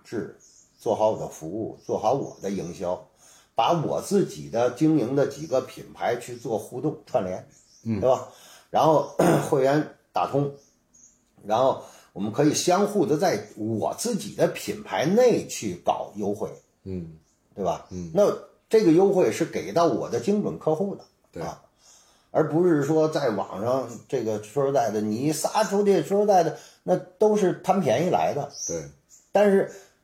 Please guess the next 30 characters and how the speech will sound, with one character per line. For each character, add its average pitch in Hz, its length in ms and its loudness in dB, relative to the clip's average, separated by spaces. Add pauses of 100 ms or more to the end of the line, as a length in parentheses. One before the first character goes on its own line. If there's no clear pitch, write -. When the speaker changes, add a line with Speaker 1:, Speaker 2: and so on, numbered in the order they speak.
(120)
Speaker 1:
这 269 300 6
种 131 220 4
事 202 80 2
儿， 185 100 6
你 214 180 2
想 90 280 0
吧， 123 340 2
我 80 300 -2
们 127 160 -6
餐 277 280 4
饮 170 320 4
的 151 160 0 (140)
现 220 260 0
在 214 200 4
的 139 180 2
纯 147 260 0
利 220 140 2
率， 196 260 2 (1080)
谁 185 320 2
能 208 200 4
拍 190 200 4
着 156 100 4
胸 170 180 2
脯 160 160 2
说 170 200 2
我 90 180 0
的 117 120 2
纯 135 220 -2
利 151 100 4
率 127 360 0